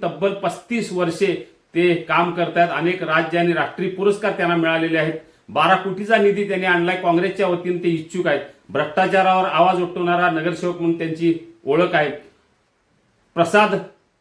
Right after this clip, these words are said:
शेट्टे हे देखील उच्च शिक्षित आहेत, डीवाय पाटील कॉलेजचे माजी जीएस होते, त्यामुळे अनेक पु-, स्वच्छतेचे पुरस्कार त्यांना मिळाले आहेत. एकूण सामाजिक पूर्णवेळ काम करणारा कार्यकर्ता म्हणून भूपाल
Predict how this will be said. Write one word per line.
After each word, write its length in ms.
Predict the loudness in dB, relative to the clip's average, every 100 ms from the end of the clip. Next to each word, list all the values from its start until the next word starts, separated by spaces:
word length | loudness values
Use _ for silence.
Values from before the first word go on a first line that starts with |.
| _ _ _ _ _ -8
शेट्टे 340 | -4 2 2
हे 360 | 2 0 -2 -2
देखील 300 | -2 -2 0
उच्च 320 | 0 -2 -4
शिक्षित 320 | -4 -2 2
आहेत, 180 | 2 2
डीवाय 200 | 2 2
पाटील 180 | 2 -2
कॉलेजचे 440 | -4 -4 -4 -6 -6 -18 -14
माजी 340 | -4 -4 -4
जीएस 380 | -4 4 4 4
होते, 440 | -2 0 -2 -2 -20 -10
त्यामुळे 360 | -6 -2 -2 -4 -4
अनेक 320 | -4 -4 -4
पु-, 100 | -8
स्वच्छतेचे 580 | -6 -10 -6 -4 -2 -4
पुरस्कार 460 | -4 -4 -2 -4
त्यांना 260 | -2 -2 -2
मिळाले 240 | -2 0
आहेत. 140 | -2 -4
एकूण 260 | -6 -6
सामाजिक 580 | -4 -2 0 2 2 -2
पूर्णवेळ 360 | -4 2 2 2
काम 220 | 0 -2
करणारा 320 | -2 -2 -4
कार्यकर्ता 500 | -2 -4 -4 -8 -8
म्हणून 160 | -6 -8
भूपाल 220 | -8